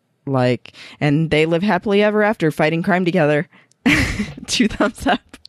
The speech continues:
you know, and then finally he turns and you go, "Okay, I knew there was something up with this. I was just waiting for it, you know, the other shoe to drop." Um,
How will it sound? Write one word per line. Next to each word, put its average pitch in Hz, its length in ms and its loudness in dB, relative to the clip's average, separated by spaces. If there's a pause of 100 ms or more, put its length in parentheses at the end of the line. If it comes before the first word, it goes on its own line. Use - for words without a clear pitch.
(440)
you 208 160 2
know, 165 200 2
and 165 240 0
then 165 200 2 (100)
finally 165 360 0
he 143 100 -2
turns 185 420 0
and 147 100 2
you 139 80 2
go, 135 220 0 (300)
"Okay, 156 420 0
I 170 180 0
knew 170 180 2
there 151 140 2
was 135 120 -4
something 120 360 -2
up 101 160 -4
with - 140 -4
this. 90 320 -4 (280)
I 139 80 0
was 135 120 -2
just 143 160 -2
waiting 135 460 2
for 135 260 0
it, - 80 -2 (120)
you 143 180 0
know, 127 100 0
the 135 140 0
other 135 160 0
shoe 135 240 2
to 120 100 -2
drop." 104 340 -2 (460)
Um, 127 380 0